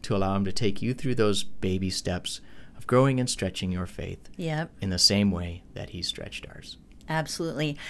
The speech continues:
Speaker 2: Yeah, thank you everybody for joining us today. And certainly, um, send us, send us comments, messages. If there's anything that you'd like to, us to elaborate on in the future, uh, feel free to contact us. Uh, we just,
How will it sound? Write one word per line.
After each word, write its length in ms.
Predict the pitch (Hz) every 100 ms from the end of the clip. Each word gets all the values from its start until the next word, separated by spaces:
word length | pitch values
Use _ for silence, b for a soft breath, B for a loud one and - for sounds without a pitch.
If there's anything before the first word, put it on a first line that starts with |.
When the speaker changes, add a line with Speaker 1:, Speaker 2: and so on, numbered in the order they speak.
| B B
Speaker 2:
Yeah, 280 | 302 190
thank 300 | 165 214 220
you 120 | 226 214
everybody 400 | 202 202 196 190
for 160 | -
joining 340 | 165 175 175 175
us 140 | 165
today. 560 | - 165 175 170 170 151
And 260 | 180 165
certainly, 720 | 170 - 220 208 214 202 202 202 B B B B
um, 280 | 175 160 160 -
send 280 | - 262
us, 320 | 311 - - -
send 200 | - 214
us 140 | 226 -
comments, 680 | - 175 185 190 190 -
messages. 760 | 165 160 165 175 185 180 180 170
If 100 | 151
there's 340 | 160 156 156
anything 320 | - 190 185 202
that 80 | 160
you'd 200 | 170 147
like 300 | 165 165 - -
to, 280 | - 143 131 -
us 160 | 160 -
to 120 | 143
elaborate 580 | 135 156 196 190 190 180
on 240 | 185 185
in 80 | 170
the 60 | 131
future, 600 | - 165 160 165 160 165 B B B -
uh, 100 | 156
feel 240 | - 190
free 300 | 196 175 175
to 100 | 170
contact 560 | - 156 156 151 151 -
us. 420 | 156 156 - -
Uh, 220 | 160 156
we 140 | 165 180
just, 240 | 170 -